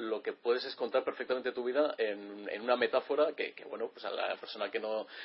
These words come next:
no te conozca, pues no va a ser, o sea, pues simplemente va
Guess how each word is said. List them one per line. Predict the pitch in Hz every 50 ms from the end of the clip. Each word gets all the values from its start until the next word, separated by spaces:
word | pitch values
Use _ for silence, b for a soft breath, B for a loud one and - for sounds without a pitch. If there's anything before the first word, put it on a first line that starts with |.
| B B
no | B 107 104
te | 107 107
conozca, | 107 113 110 113 - - 113 95
pues | - 90 85 - -
no | - 92 92
va | 98
a | 92
ser, | - 104 95 95 90
o | 82 98
sea, | - - -
pues | - - - - - - -
simplemente | - - 95 95 95 98 95 92
va | 87 95 101 104 104